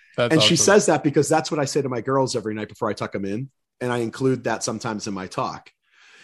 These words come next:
Speaker 2: You know, so that's one story of, like, where I see this broken girl who came and she was, she was dead set on killing herself, believing the lie of Satan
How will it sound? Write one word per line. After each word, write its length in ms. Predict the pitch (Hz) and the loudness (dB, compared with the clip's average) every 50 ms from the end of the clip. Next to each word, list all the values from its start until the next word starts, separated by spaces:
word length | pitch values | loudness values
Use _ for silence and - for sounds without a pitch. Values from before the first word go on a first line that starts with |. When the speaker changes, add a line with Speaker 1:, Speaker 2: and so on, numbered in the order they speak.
| - _ | -14 _
Speaker 2:
You 60 | - | -4
know, 160 | 120 120 123 131 | -4 -4 -2 0
so 140 | - - | 2 2
that's 240 | 156 160 175 190 - | 4 6 4 4 4
one 200 | 175 170 180 190 | 4 2 4 2
story 260 | 175 - 165 139 131 | 2 2 2 2 2
of, 140 | 131 123 - | 2 0 -2
like, 240 | 139 131 123 - 143 | -2 -4 -2 -2 -2
where 80 | 143 135 | -2 -2
I 60 | 127 | -2
see 180 | 123 - - 190 | -4 -4 -4 -4
this 160 | 175 156 143 | -4 -4 -4
broken 480 | - 151 143 143 147 143 - 147 135 - | 0 2 4 4 4 2 0 -2 -2 -2
girl 360 | 131 131 131 127 120 117 104 | 0 2 2 2 2 0 -4
who 120 | 110 120 | -6 -8
came 400 | - - 151 147 147 139 127 120 | -8 -4 -2 -2 0 0 -2 -2
and 100 | 113 107 | -4 -4
she 140 | - - 135 | -4 -4 -4
was, 180 | 127 117 - - | -4 -4 -4 -6
she 160 | - - - 180 | -4 -2 0 0
was 160 | 190 165 - | 0 2 2
dead 180 | 170 156 139 | 2 2 2
set 220 | - - 143 135 131 | 2 2 0 0 0
on 100 | 120 107 | -2 -2
killing 220 | - 135 131 127 | -2 -2 -2 -2
herself, 240 | 113 - 117 98 - | -2 -2 -4 -4 -4
believing 340 | - 104 113 123 131 156 156 | -2 -2 0 0 2 2 2
the 80 | 156 | 2
lie 220 | 143 123 113 120 139 | 2 2 2 4 4
of 100 | 170 - | 2 2
Satan 460 | - - 110 107 - - 120 131 - | 0 0 -2 -2 -4 -6 -12 -16 -16